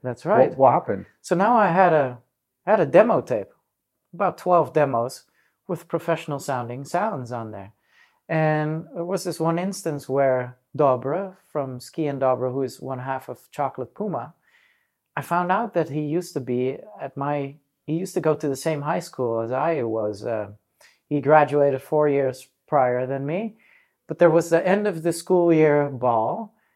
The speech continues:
Speaker 1: and he was D J ing. He was already a famous D J. He broke through with his, uh, tracks, tracks with As the Good Men.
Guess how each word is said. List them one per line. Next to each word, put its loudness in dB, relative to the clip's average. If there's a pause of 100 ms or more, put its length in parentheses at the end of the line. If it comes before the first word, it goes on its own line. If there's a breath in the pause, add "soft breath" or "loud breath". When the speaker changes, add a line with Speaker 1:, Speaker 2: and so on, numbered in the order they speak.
(360)
Speaker 1:
and -6
he -2
was -2
D -2
J 0
ing. -6
He -4
was -2
already 0
a -4
famous -8 (200)
D -4
J. 2
He 0
broke 4
through 0
with -2
his, -4
uh, -2 (380)
tracks, -2 (120)
tracks 0
with -8 (100)
As -6
the -6
Good -4
Men. -6